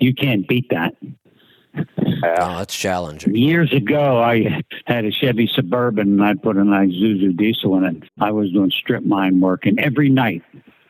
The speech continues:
Speaker 1: I had to clean out the inside of that Suburban, and then I
Speaker 3: Hey.
Speaker 1: bought an old Chevy pickup truck to take inside those strip mines.
Speaker 3: Bruce, is that
Speaker 2: I
Speaker 3: the one
Speaker 2: do
Speaker 3: you
Speaker 2: blow off
Speaker 3: built
Speaker 2: my
Speaker 3: in
Speaker 2: dash
Speaker 3: Ravenna?
Speaker 2: at the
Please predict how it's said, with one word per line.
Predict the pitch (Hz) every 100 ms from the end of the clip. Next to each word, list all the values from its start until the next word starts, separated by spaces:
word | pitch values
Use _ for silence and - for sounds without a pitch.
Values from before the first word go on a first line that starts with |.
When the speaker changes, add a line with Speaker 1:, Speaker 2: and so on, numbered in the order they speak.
| _
Speaker 1:
I | 104 104
had | 104 104 92
to | - 87 87 - _ -
clean | - 107 98
out | 95 -
the | 98
inside | 90 82 - 87 87
of | 87
that | 85 85 -
Suburban, | 78 80 92 85 87 80 73 - - - -
and | 98 92
then | 101 98
I | 95
Speaker 3:
Hey. | 87
Speaker 1:
bought | 92
an | 92 95
old | 95 101 98 92
Chevy | - 104 90 92
pickup | - 107 - 82 -
truck | 90 - - - - - - -
to | -
take | - 90 -
inside | 82 78 90 85 80
those | 90 80
strip | - - 98 85
mines. | 85 82 80 73 - - - - -
Speaker 3:
Bruce, | 143 151 160
is | 131
that | 151
Speaker 2:
I | 135
Speaker 3:
the |
one | 139 151
Speaker 2:
do |
Speaker 3:
you | 135
Speaker 2:
blow | 147 131
off | 139
Speaker 3:
built | 135 123
Speaker 2:
my | 131
Speaker 3:
in | 123
Speaker 2:
dash | 135 139
Speaker 3:
Ravenna? | - 127 107
Speaker 2:
at |
the | 131 135 143 135 - - - - 190 - -